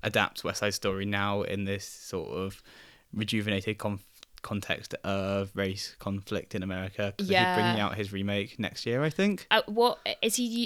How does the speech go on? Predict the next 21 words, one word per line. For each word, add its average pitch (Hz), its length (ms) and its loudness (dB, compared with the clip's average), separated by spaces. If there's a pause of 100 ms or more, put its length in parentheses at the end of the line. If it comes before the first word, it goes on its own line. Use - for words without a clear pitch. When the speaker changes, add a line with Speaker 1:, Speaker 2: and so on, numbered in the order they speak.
Speaker 2:
is 208 120 2
he 214 60 0
using 214 440 2
the 202 100 0
same 196 400 4
races 190 440 2
from 175 240 -2
the 165 140 0
original 170 840 0 (280)
Speaker 1:
I 110 80 2
Speaker 2:
film? 170 240 2
Speaker 1:
think 107 320 0
so, 80 480 -6
yeah. 85 640 -6
Speaker 2:
Is 226 140 0
Speaker 1:
I 175 60 0
Speaker 2:
he? - 60 -6
Speaker 1:
think 151 180 6
it's 160 120 0
the 185 80 0
guy 151 440 6